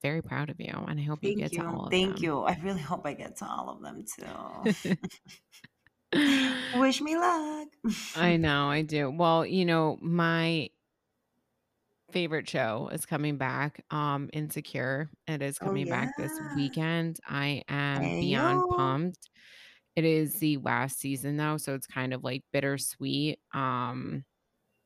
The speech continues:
Speaker 1: so, yeah.
Speaker 2: I'm two seasons behind, I'm pretty sure. I need to go back and
Speaker 1: Dang.
Speaker 2: watch. Yeah, I need to go back and watch. I fell off. I think the last episode I watched was, like, some guy got knocked out in a taxi or something. So I need to go back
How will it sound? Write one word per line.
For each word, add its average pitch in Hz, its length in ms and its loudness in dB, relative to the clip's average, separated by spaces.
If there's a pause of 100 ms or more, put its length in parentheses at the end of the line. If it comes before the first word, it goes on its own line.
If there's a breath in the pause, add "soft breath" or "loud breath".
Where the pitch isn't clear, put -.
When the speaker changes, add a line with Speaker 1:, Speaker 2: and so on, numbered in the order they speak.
(340)
Speaker 1:
so, 131 680 0
yeah. 170 200 0
Speaker 2:
I'm 190 340 2
two - 340 -2
seasons 170 440 -2
behind, 131 440 -4
I'm 110 120 -4
pretty 120 240 -6
sure. 82 380 -8
I 135 80 2
need 151 220 -2
to 165 80 0
go 123 140 0
back 123 300 -2
and - 100 -4
Speaker 1:
Dang. - 40 -10
Speaker 2:
watch. - 560 -8
Yeah, 92 260 -2
I 139 80 -2
need 135 180 -2
to - 80 -4
go 120 100 -4
back - 160 0
and - 80 -6
watch. - 200 0
I 170 60 -4
fell 185 280 6
off. 156 340 8 (100)
I - 840 -16
think 294 180 2
the 320 60 2
last 185 340 2
episode 190 380 -2
I 160 140 4
watched 143 460 2
was, 139 260 -8
like, 131 200 -2
some 147 240 -8
guy 131 420 2
got 127 260 -4
knocked 131 280 -6
out 127 180 -2
in 120 120 -6
a 95 40 -8
taxi 92 600 -6
or 65 80 -8
something. - 640 -10
So - 160 -6
I 135 160 0
need 175 220 -4
to 165 100 -10
go 147 220 -4
back 131 480 0